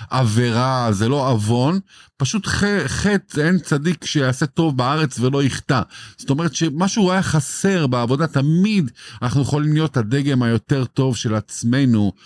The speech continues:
זאת אומרת, היום אנחנו היינו מעולים, ברוך השם, מחר אנחנו נהיה עוד יותר טובים, ועוד יותר טובים, תמיד אנחנו,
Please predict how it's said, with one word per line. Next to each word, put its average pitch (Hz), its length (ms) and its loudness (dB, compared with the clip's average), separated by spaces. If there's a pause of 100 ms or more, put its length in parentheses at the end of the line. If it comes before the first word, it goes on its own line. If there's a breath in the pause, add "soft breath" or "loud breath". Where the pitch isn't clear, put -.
(180 loud breath)
זאת - 140 -12
אומרת, 123 280 -2
היום 139 280 0
אנחנו 123 220 -2
היינו 120 200 2
מעולים, 110 420 2
ברוך 160 280 0
השם, 170 300 0 (380 loud breath)
מחר 104 240 -2
אנחנו 127 540 -2
נהיה 127 420 0
עוד 147 280 -2
יותר 123 240 0
טובים, 90 360 0 (360 loud breath)
ועוד 123 280 0
יותר 131 180 0
טובים, 139 320 0
תמיד 131 240 0
אנחנו, 123 420 -2